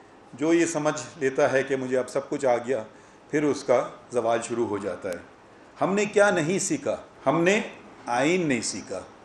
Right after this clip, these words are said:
और आइन ना सिर्फ ना सीखा, हमने तो आइन का तर्जुमा तक भी नहीं किया। आपको पता है कि कोई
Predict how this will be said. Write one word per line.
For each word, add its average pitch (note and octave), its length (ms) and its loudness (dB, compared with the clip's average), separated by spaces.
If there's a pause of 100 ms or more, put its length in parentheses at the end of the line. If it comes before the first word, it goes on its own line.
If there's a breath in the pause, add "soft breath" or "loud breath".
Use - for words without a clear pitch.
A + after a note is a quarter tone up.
(220)
और D#3+ 340 4 (240)
आइन F3 360 2
ना E3 180 8
सिर्फ G3 340 4
ना D3 180 4
सीखा, - 720 2
हमने E3 240 0
तो G3+ 220 2
आइन D#3 240 0
का G#3 120 0
तर्जुमा D3 500 2
तक F#3+ 380 2
भी E3+ 140 0
नहीं A#2+ 180 -2
किया। G2+ 280 -8 (240)
आपको C3+ 320 2
पता D#3 260 4
है E3+ 100 6
कि E3 120 -4
कोई D3+ 220 -2